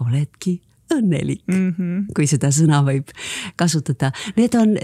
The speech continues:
Speaker 1: need on need õnnekillukesed.
Speaker 2: Kas sul on mingisugust, äh, nõuannet või, või soovitust või tehnikat, mida sina kasutad, kuidas minna probleemidest läbi,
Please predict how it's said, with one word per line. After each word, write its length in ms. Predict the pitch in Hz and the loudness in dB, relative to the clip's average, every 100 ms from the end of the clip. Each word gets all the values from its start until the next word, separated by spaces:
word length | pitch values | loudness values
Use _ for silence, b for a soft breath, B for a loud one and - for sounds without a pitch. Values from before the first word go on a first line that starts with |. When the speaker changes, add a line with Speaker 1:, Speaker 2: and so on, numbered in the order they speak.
| 185 | 0
Speaker 1:
need 200 | 233 220 | 0 2
on 120 | 190 | 4
need 220 | 180 165 - | 2 0 -2
õnnekillukesed. 1160 | 196 196 156 - 175 147 113 - 107 - - - - B B B | 0 2 2 2 2 2 0 -2 -4 -4 -8 -16 -20 B B B
Speaker 2:
Kas 160 | - 202 | -6 -2
sul 100 | 247 | 0
on 80 | 285 | 0
mingisugust, 840 | 277 226 202 180 180 - - - | 0 0 -2 -2 -2 -4 -6 -2
äh, 260 | 175 175 170 - | 0 2 0 0
nõuannet 640 | 214 277 220 170 170 165 - | 2 2 2 2 2 0 -2
või, 200 | 180 170 | 0 2
või 100 | 160 | 0
soovitust 640 | 170 233 220 170 - 160 - | 2 2 2 0 0 -4 -2
või 100 | 170 | -2
tehnikat, 460 | 196 220 202 - 165 | 2 2 2 0 0
mida 180 | 180 185 | 0 0
sina 260 | 240 220 | 0 0
kasutad, 600 | 190 196 170 - - - - B B - | 0 0 0 -2 -4 -4 -8 B B 0
kuidas 400 | 240 240 226 - | 2 2 0 0
minna 580 | 214 202 175 170 170 - - | 2 4 4 2 0 -4 -4
probleemidest 760 | 190 196 202 185 170 165 - | 0 2 2 2 0 -4 -2
läbi, 560 | 202 220 - - - | 0 0 0 -2 -2